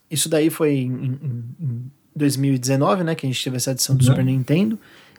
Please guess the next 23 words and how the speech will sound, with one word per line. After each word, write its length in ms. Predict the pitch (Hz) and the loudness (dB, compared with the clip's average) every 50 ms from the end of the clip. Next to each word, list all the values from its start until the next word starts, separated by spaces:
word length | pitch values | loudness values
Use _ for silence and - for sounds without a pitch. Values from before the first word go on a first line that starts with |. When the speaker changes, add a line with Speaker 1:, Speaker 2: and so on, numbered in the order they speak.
| _ - | _ -6
Speaker 1:
E 60 | 160 | -4
em 80 | 180 185 | -2 2
dois 180 | 196 190 170 | 2 2 2
mil 120 | 180 220 220 | 2 0 0
e 20 | |
vinte 240 | 214 226 208 - - | 2 2 0 2 2
e 80 | 180 | 2
um, 240 | 202 254 262 208 131 135 - _ - | 2 4 2 2 0 -2 -6 _ -8
com 160 | - 143 135 | -2 -2 -2
todas 320 | 135 151 175 170 156 139 | 2 2 2 2 2 2
as 100 | 143 143 | 2 2
adições 380 | 147 143 139 - - 147 143 139 | 2 0 0 0 0 0 -2 -2
que 60 | - | -2
tiveram 320 | - 143 127 143 147 143 135 | -4 -2 0 2 2 2 2
ao 60 | 131 | 0
longo 220 | 131 131 127 131 | 0 -2 -2 -4
dos 240 | 123 127 123 117 127 | -6 -6 -6 -2 0
anos, 280 | 156 185 180 151 123 135 | 0 0 2 2 2 2
aí 180 | 147 165 170 - - | 0 0 -2 -6 -10
não 200 | - 311 349 311 | -6 -4 -4 -2
foram 260 | - 262 226 190 160 | 2 2 4 4 4
muitas, 400 | 143 143 196 262 277 - 185 160 | 4 4 2 2 2 2 2 2
né? 160 | 151 180 220 | 2 -2 -6